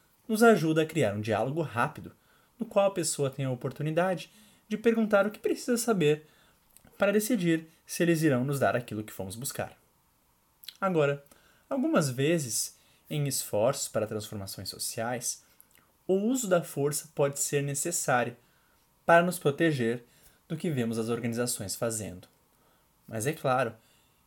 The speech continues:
que, usando a comunicação não violenta, se usamos a força com nossos filhos ou com organizações, queremos ter certeza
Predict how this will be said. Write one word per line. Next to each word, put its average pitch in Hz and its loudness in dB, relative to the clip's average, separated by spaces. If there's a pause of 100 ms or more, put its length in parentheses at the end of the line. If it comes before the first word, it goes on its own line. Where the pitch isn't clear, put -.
que, 113 -2
usando 123 0
a 143 -6
comunicação 101 -8
não 92 -8
violenta, 92 -8 (680)
se - -6
usamos 175 -2
a 98 0
força 123 -6
com 107 -10
nossos 95 -8
filhos 135 -8 (240)
ou 110 -4
com 107 -6
organizações, 104 -6 (600)
queremos 190 -2
ter 156 0
certeza 160 -2